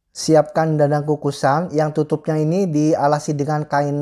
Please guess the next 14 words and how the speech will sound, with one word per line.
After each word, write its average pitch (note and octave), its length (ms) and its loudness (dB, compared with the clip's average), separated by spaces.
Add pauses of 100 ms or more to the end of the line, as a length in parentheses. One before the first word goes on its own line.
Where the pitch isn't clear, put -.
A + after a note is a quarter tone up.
(140)
lap C3+ 240 -2
ya. D3+ 320 0 (640)
Setelah D#3+ 480 0
airnya D#3+ 320 2
mendidih, D#3 560 0
dandang D3 320 0
kukusannya, C#3+ 480 -2
kita F3+ 240 0
masukkan G3+ 800 -2 (720)
adonan D#3+ 880 2
kue E3 240 0
putunya D#3+ 400 -2
tadi C#3+ 400 0
ya, A3 200 -4